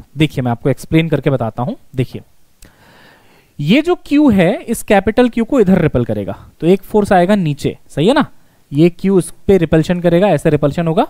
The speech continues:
तो एक force नीचे आएगा, ठीक है सर। ये Q इस Q को फिर ripple करेगा, तो एक force आएगा बेटा इधर, ऐसे। और ये Q इस Q को इधर ripple करेगा, ये भी force आएगा इधर।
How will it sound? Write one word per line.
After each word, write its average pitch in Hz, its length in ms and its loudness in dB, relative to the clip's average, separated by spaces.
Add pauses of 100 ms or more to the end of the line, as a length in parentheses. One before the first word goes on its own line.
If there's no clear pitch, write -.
(140)
तो 151 60 0
एक 143 100 0
force 151 240 -4
नीचे 143 240 0
आएगा, 143 280 2 (180)
ठीक 127 180 -4
है 131 60 -2
सर। 127 140 -10 (1160)
ये 285 300 4
Q 302 280 4
इस - 160 -2
Q 262 240 0
को 269 140 0
फिर 262 200 0
ripple 240 280 0
करेगा, 208 360 0 (100)
तो 170 60 -4
एक 170 140 -2
force 170 280 -4
आएगा 156 180 2
बेटा 151 160 0
इधर, 139 240 0 (120)
ऐसे। 139 280 -6 (1000)
और 202 140 2
ये 196 340 2
Q 285 300 2
इस - 120 -2
Q 165 200 0
को 208 140 2
इधर 151 160 2
ripple 139 220 0
करेगा, 135 280 0
ये 139 160 0
भी 131 100 0
force 117 280 -6
आएगा 104 220 -4
इधर। 113 260 -6